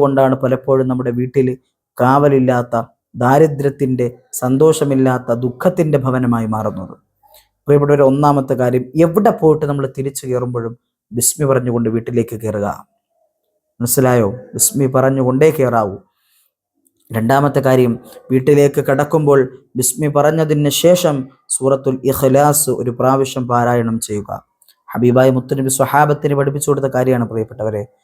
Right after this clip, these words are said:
സൂറത്തുൽ ഇഖ്ലാസ്. ഒരു ഒന്നിൽ കൂടുതൽ ഓതിയാൽ എന്താണെന്നറിയോ? ദാരിദ്ര്യം പോകുമെന്നുള്ളതാണ്.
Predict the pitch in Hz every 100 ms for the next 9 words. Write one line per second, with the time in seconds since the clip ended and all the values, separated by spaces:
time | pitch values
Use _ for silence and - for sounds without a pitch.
0 | _ _ - - 120 120 113 - 120 -
1 | 113 113 113 113 - - - _ _ _
2 | _ _ _ _ _ _ - - 147 139
3 | 175 156 - 165 170 160 151 151 147 143
4 | 143 135 127 120 113 113 _ _ _ 120
5 | 127 131 151 151 143 156 135 139 135 135
6 | 131 120 117 95